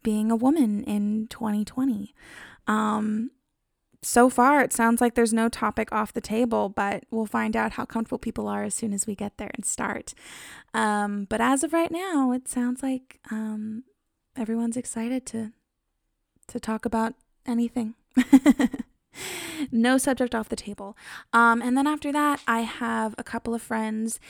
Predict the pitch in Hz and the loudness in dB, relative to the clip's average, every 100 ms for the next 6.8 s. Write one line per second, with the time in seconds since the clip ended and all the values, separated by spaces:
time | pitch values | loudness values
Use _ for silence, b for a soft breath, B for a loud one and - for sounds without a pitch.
0 | B B 220 208 208 - 220 208 208 226 | B B -4 -2 -4 -4 -6 -4 -4 -4
1 | 208 208 220 214 - 208 208 220 233 208 | -4 -4 -6 -8 -4 -2 -2 -4 -4 -4
2 | 214 220 196 - 208 208 202 208 240 294 | -4 -6 -6 -6 -4 -4 -2 -2 -2 -2
3 | 320 - 208 214 214 208 214 B B B | -6 -6 -4 -4 -4 -4 -6 B B B
4 | - 240 240 247 254 240 233 220 - 233 | 0 4 4 4 4 2 0 -4 -4 -4
5 | - 214 214 214 - 208 214 208 196 208 | -2 -4 -4 -6 -6 -4 -4 -4 -4 -4
6 | 208 - 190 190 208 - 359 | -4 -4 -4 -6 -8 -10 -12